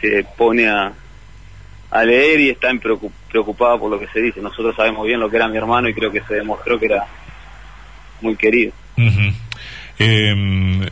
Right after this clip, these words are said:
Speaker 2: eh, Lucas, le mandamos un, un saludo. Gracias por, por, por habernos atendido y ojalá que, que haya justicia para, para desentrañar este crimen. Muchas gracias, ¿eh?
Speaker 1: Bueno, muchas gracias a ustedes y muchas gracias por la difusión, el respeto y,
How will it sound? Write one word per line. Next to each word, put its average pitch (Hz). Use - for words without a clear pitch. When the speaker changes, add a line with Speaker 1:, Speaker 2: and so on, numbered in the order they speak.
Speaker 2:
eh, 113
Lucas, 123
le 117
mandamos 131
un, 117
un 127
saludo. 107
Gracias 113
por, 92
por, 85
por 90
habernos 101
atendido 104
y 107
ojalá 95
que, 85
que 101
haya 92
justicia 92
para, 76
para 104
desentrañar 104
este 98
crimen. 85
Muchas 104
gracias, 85
¿eh? 101
Speaker 1:
Bueno, 110
muchas 113
gracias 123
a 110
ustedes 127
y 101
muchas 107
gracias 107
por 87
la 107
difusión, 117
el 107
respeto 113
y, 104